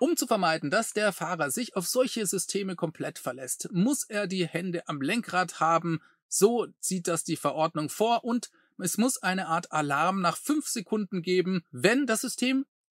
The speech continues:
durch die Beobachtung der Augen feststellt, dass der Fahrer nicht mehr auf die Straße schaut.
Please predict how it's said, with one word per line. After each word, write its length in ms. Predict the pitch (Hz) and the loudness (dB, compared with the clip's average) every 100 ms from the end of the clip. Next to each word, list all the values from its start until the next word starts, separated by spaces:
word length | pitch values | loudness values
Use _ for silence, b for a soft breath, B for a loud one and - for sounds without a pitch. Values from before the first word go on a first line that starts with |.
| _ | _
durch 180 | - 180 | 2 2
die 140 | 185 | 2
Beobachtung 580 | 156 165 240 196 - 185 | 0 0 0 0 0 -2
der 240 | 170 - 190 | -2 0 4
Augen 300 | 339 247 160 | 4 4 -2
feststellt, 800 | 143 131 - - 175 226 - - | -2 -2 -4 -2 0 -2 -4 -6
dass 180 | 175 180 | -4 -2
der 140 | 185 | -2
Fahrer 400 | - 127 127 143 - | 0 0 0 -4 -4
nicht 220 | 131 - | -8 -4
mehr 100 | 131 | -4
auf 120 | 127 | -4
die 80 | - | -4
Straße 420 | 127 131 170 - | -4 0 0 0
schaut. 240 | - - | -4 -6